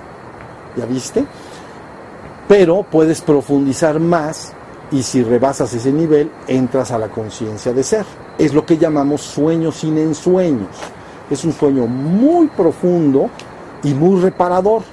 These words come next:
Las personas cuando entran ahí, y, y aunque sean cinco minutos o diez, se sienten muy re-, muy recompuestos. Y entonces nada más queda el puro ser. ¿Ya vieron?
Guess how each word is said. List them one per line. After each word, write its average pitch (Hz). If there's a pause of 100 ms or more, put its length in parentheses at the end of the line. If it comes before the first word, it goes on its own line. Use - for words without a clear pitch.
(120)
Las 127
personas 147
cuando 147
entran 156
ahí, 151
y, 123
y 120
aunque 120
sean 160
cinco 175
minutos 151
o 131
diez, 139 (140)
se -
sienten 139
muy 135
re-, 131
muy 123 (240)
recompuestos. 120 (560)
Y 135
entonces 139 (160)
nada 143
más 143
queda 143
el 131
puro 139
ser. 165 (580)
¿Ya 131
vieron? 135